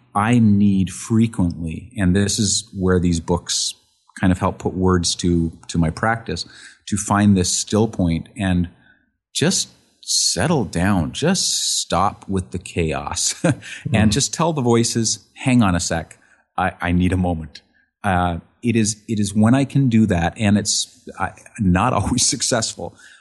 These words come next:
Speaker 1: but I, I'll go if I'm, for example, uh, I'm going back to Venice in a couple of weeks and spending Christmas there, and, um,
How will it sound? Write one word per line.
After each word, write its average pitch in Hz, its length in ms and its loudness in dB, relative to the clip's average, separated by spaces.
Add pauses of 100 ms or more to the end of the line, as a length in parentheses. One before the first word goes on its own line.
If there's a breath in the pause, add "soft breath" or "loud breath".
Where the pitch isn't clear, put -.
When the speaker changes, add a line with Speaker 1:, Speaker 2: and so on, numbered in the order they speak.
(160 loud breath)
Speaker 1:
but 127 120 0
I, 127 140 -2
I'll 139 140 2
go 139 280 2
if 123 160 -2
I'm, 127 340 2
for - 200 -4
example, 104 400 0
uh, 98 200 0
I'm 101 240 2
going 101 220 2
back 92 220 0
to 92 100 -2
Venice 85 380 2
in 87 80 -2
a 85 40 -2
couple 85 280 -4
of 82 80 -2
weeks 85 320 -2
and - 120 -10
spending 85 260 -2
Christmas - 380 -4
there, 82 200 -2
and, 82 180 0 (220)
um, 85 400 -2